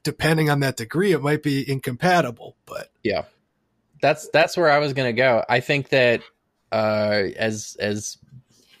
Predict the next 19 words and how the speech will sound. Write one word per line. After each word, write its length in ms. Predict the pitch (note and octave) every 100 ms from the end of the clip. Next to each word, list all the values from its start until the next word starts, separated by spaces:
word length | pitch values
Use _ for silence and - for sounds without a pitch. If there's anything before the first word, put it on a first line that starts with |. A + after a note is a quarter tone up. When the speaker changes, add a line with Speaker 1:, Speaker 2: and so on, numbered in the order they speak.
| _ - -
Speaker 2:
as 280 | - G2+ G2+
sad 340 | - C3 C3 D3+
as 140 | C#3+
it 80 | D3
is, 260 | E3 B2 A2+
I 140 | A#2+
think 320 | - C#3 B2+
that 380 | A#2+ A2+ G#2+ E2+ - B2 - -
this, 440 | A2+ B2 - - _ _
that 220 | B2 C3
chapter 420 | - B2+ B2+ B2+
of 100 | A#2+
your 120 | A#2 A2+
sexual 540 | A#2 A2+ - A2+ A2
relationship 600 | A2 A2 G#2 G#2+ A2 G#2
with 80 | G#2
her 180 | A2 G#2
is 100 | A2
over. 320 | B2 B2 -